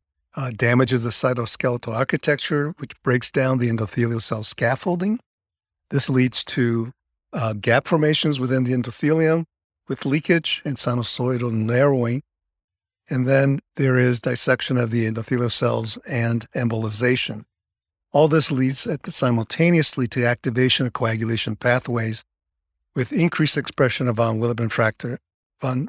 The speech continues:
Willebrand factor, platelet aggregation, release of tissue factor because of this injury, and, uh, pla-,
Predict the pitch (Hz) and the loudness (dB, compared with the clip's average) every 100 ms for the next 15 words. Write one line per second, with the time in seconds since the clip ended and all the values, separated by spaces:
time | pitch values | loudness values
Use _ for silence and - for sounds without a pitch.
0 | 123 127 120 123 113 - 117 117 - 120 | 0 0 2 -2 -2 0 0 0 -6 -6
1 | 120 - - - 135 131 123 117 110 113 | -8 -14 -6 2 4 4 2 0 -2 -2
2 | 110 - 110 110 _ _ _ _ _ _ | -2 -4 -8 -12 _ _ _ _ _ _
3 | 131 117 135 131 113 - 156 - 165 156 | -2 2 4 2 -2 0 0 0 0 0
4 | 151 - 160 131 - 131 127 120 120 123 | 0 0 -6 -4 -4 -2 0 -2 -2 -2
5 | 117 117 117 117 117 110 107 - _ _ | 0 0 -2 -2 -2 -2 -4 -6 _ _
6 | _ _ _ 143 113 - 139 | _ _ _ -8 -8 -4 -4